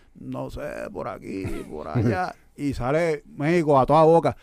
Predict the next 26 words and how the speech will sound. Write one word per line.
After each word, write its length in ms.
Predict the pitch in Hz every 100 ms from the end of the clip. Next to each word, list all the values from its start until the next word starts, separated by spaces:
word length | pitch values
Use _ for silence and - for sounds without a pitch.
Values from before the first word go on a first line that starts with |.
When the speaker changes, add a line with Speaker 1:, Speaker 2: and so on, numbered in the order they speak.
| _ _
Speaker 1:
"Si 180 | - 240
no 140 | 262
sabes, 320 | 269 285 254
¿pa' 220 | - 233
qué 160 | 240 285
carajo 340 | 269 269 262
me 140 | 247 220
dice?" 160 | 196 170
Y 40 |
salió 200 | 147 135
chillando 460 | 123 156 139 156 160
por 140 | 139
ahí 60 | -
para 120 | 143
abajo. 280 | 120 117 185
Speaker 2:
<laughs> 1300 | 160 107 143 - - 120 - - 117 - 110 104 -
Speaker 1:
Tacho. 480 | 101 101 107 143 107 - -
Speaker 2:
Tacho. 400 | 123 123 - - 101 - _ - _ - - -
O 20 |
sea, 140 | - 123
era, 260 | 143 139
era 160 | 131 139
dificilito, 640 | 147 143 131 135 139 120 110
¿verdad? 360 | 113 117 98 101
Trabajar. 380 | 104 107 110 110
Speaker 1:
Sí, 380 | 113 110 123